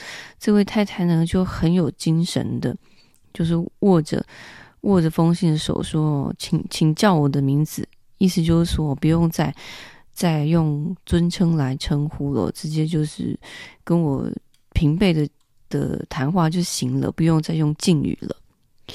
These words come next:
然后很有力的握着她的手，所以封信跟我说，他对这位女生很有印象，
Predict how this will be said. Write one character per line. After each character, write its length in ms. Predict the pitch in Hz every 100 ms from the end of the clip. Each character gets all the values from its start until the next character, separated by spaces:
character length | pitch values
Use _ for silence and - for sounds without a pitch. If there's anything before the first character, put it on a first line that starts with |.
| - - - - - -
然 140 | 165
后 340 | 170 170 156 -
很 200 | - -
有 180 | 202 147
力 100 | 170
的 140 | 160 147
握 240 | 196 170
着 140 | 147
她 160 | 165 151
的 60 | 151
手， 500 | - - - - -
所 160 | -
以 40 | 170
封 200 | - 180
信 220 | 185 170
跟 100 | 170
我 120 | 156
说， 280 | 156 160 160
他 100 | 165
对 180 | 165 165
这 200 | 160 160
位 100 | 160
女 480 | 151 147 - 151 143
生 220 | 160 160
很 180 | - 147
有 160 | 143
印 220 | 147 147
象， 260 | 147 - 160